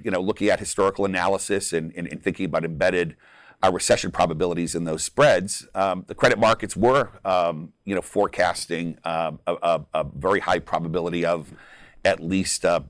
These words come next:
a, a moderate recession. Uh, after the rally, um, now over the course of the last several weeks, um, spreads look less interesting to us. Uh, the embedded probability in, in, in credit spreads currently of a, of a more moderate recession has dropped, you know, down towards, you know, somewhere in that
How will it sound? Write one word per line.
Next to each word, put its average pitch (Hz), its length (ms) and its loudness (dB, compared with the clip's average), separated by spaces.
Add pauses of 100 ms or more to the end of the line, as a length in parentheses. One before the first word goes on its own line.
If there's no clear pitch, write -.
a, 82 160 -4
a 85 60 -6
moderate 87 500 0
recession. - 640 -6 (480)
Uh, 95 160 6
after 139 240 2
the 110 100 2
rally, 101 580 2
um, 90 300 -2
now 98 360 2
over 92 180 -2
the - 40 -12
course 95 280 -2
of 82 40 -10
the 87 60 -6
last 87 240 0
several 85 240 -2
weeks, 85 640 -4
um, 90 160 -4
spreads - 480 0
look 95 240 -2
less 90 220 -2
interesting 117 500 -4
to 76 200 -4
us. - 360 -2 (480)
Uh, 90 160 4
the 95 140 0
embedded 101 420 2
probability 95 720 2
in, 87 300 -4
in, 98 100 -6
in 95 140 -6
credit 95 320 0
spreads 90 320 -2
currently 95 500 2
of 87 160 2
a, 87 160 0 (160)
of 87 140 -2
a 87 60 -4
more 87 180 0
moderate 82 400 0
recession 110 480 -2
has 78 160 -8
dropped, 92 440 0 (140)
you 104 160 -2
know, 90 140 -2
down 87 340 -2
towards, 90 580 -2
you 95 140 -4
know, 85 240 -4
somewhere 85 380 -2
in 82 60 -4
that 82 280 -6